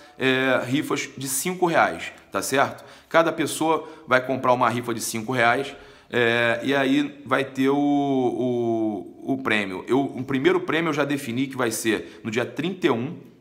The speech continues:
tá? Se ti-, a, a rifa vender muito rápido, eu boto mais uma, eu boto mais uma, eu vou colocando. É, o primeiro kit vai ser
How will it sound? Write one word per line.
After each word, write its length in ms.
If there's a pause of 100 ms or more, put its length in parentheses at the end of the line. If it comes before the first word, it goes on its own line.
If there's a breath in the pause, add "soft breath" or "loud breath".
(100)
tá? 560
Se 240
ti-, 280 (240)
a, 260
a 40
rifa 340
vender 260
muito 380
rápido, 580
eu 80
boto 320
mais 320
uma, 320
eu 60
boto 240
mais 260
uma, 300 (200 loud breath)
eu 60
vou 140
colocando. 580 (680 loud breath)
É, 640 (140)
o 40
primeiro 400
kit 380
vai 140
ser 500